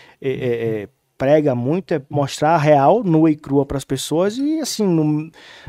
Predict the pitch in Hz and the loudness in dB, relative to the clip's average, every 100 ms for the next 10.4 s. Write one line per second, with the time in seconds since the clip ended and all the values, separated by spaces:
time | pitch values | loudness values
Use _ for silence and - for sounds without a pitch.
0 | - 143 139 160 294 220 - 135 156 247 | -6 0 2 4 2 -2 -4 0 2 2
1 | 190 131 117 _ _ _ 143 151 160 165 | 2 -2 -4 _ _ _ -4 -2 -2 -4
2 | - 143 156 160 151 135 123 131 131 151 | -4 0 2 2 2 -2 -6 -10 -6 -4
3 | 139 170 196 226 202 165 131 135 180 - | -2 -2 -4 0 2 2 4 2 0 -4
4 | 180 - _ _ _ _ _ - 147 143 | -12 -12 _ _ _ _ _ 0 2 2
5 | - 139 135 143 185 185 175 165 - 160 | 0 -2 0 0 -2 -4 -4 -6 -6 -6
6 | 143 160 147 165 208 185 156 175 175 156 | -4 2 4 4 4 4 2 0 -2 -4
7 | 143 147 139 123 - 135 139 143 123 135 | -4 -4 -6 -6 -6 -6 -4 -4 -2 -4
8 | 131 135 123 123 131 131 131 131 139 143 | -6 -6 -4 -4 -4 -2 -4 -2 0 0
9 | - 139 147 170 151 151 147 165 160 165 | 0 0 0 0 -4 -4 -2 2 4 4
10 | 127 135 175 262 | 2 0 -2 -2